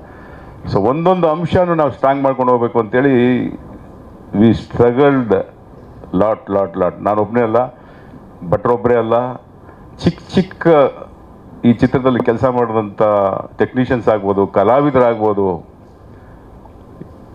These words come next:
ಅಷ್ಟು ಶ್ರಮ ವಹಿಸಿ ಚಿತ್ರನ ಮಾಡಿರೋಂಥ ಒಂದು ಈ ಚಿತ್ರದಲ್ಲಿ ಜವಾಬ್ದಾರಿ ಸ್ಥಾನ ಇರೋದು ಇವರಿಬ್ಬರಿಗೆ ಜಾಸ್ತಿ. ಸ್ಕ್ರೀನ್ ಮೇಲೆ ಶಿವರಾಜ್ ಕುಮಾರ್ and ಪ್ರಭುದೇವ ಅವ್ರಿಗೆ,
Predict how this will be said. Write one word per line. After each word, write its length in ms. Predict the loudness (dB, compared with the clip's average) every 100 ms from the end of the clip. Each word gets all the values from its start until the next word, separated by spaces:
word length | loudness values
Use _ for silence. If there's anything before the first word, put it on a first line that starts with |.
| -20 -14 -8
ಅಷ್ಟು 1120 | -8 -10 -20 -20 -4 2 4 4 2 2 0 -2
ಶ್ರಮ 300 | 0 2 2
ವಹಿಸಿ 440 | 2 2 0 -2
ಚಿತ್ರನ 340 | -2 0 0
ಮಾಡಿರೋಂಥ 640 | 0 -2 0 0 0 0 -2 0 0 -4 -6 -10 -6
ಒಂದು 200 | -2 0
ಈ 40 |
ಚಿತ್ರದಲ್ಲಿ 920 | 0 0 0 0 2 2 2 2 -2
ಜವಾಬ್ದಾರಿ 480 | 0 0 2 0 0
ಸ್ಥಾನ 260 | 0 -2 0
ಇರೋದು 240 | 0 2
ಇವರಿಬ್ಬರಿಗೆ 460 | 2 4 2 2 2
ಜಾಸ್ತಿ. 480 | 2 -2 -2 -12 -12
ಸ್ಕ್ರೀನ್ 420 | -4 0 2 2
ಮೇಲೆ 300 | 2 0 -4 -14 -20 -20 -20 -20 -20 -20 -20 -20 -8
ಶಿವರಾಜ್ 420 | 0 2 2 0
ಕುಮಾರ್ 400 | -2 0 2 0
and 120 | -2 0
ಪ್ರಭುದೇವ 360 | 2 4 4 2 -2 -10 -18 -20 -20 -20 -20 -20 -20 -20 -20 -20 -20 -20 -4
ಅವ್ರಿಗೆ, 540 | 0 2 2 0 -4